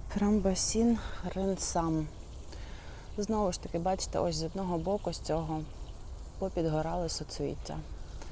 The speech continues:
Ось така вона яскрава, але теж вона підгоріла. Ось бачите. Отак от суцвіття попідгорало.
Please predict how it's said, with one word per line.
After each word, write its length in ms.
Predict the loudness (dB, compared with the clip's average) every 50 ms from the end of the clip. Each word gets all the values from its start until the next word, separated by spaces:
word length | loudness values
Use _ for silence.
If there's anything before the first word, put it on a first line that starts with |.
| -8 -8 -8 -10 -8 -8 -8 -10 -8 -8 -6
Ось 80 | -6 -6
така 320 | -4 -6 -4 -2 -2 0
вона 220 | 0 0 0 0 0
яскрава, 680 | 0 -2 -4 -4 -4 -4 -2 0 0 0 0 0 -2 -4
але 420 | -4 -4 -2 0 0 2 2 2 2 0 -2 -6 -8 -10 -10 -10 -6 -4
теж 300 | -2 -2 -2 -2 -4 -4
вона 340 | -4 -2 0 0 0 0 -2 -4 -4 -6
підгоріла. 880 | -4 -4 -2 -2 -2 -2 0 -2 -2 -2 -2 -2 -2 -2 -2 -2 -4 -4 -6 -8 -8 -10 -10 -10 -10 -10 -8 -8 -8 -8 -8 -10 -10 -10 -10 -10 -8 -8 -8 -8 -8 -10 -10 -10 -10 -10 -8 -8 -8 -6
Ось 140 | -6 -8 -8 -8
бачите. 380 | -6 -4 -4 -4 -4 -4 -6 -6 -6 -6 -8 -8 -8 -10 -10 -10 -10 -10 -8 -8 -8 -8 -8 -8 -8 -8 -8 -8 -8 -8 -8 -8 -8 -8 -8 -8 -8 -8 -6
Отак 220 | -4 -4 -4 -2 -2
от 120 | -4 -4
суцвіття 500 | -4 -4 -4 -4 -4 -4 -4 -2 -2 -4
попідгорало. 520 | -4 -4 -6 -4 -2 -2 -2 -2 -2 -4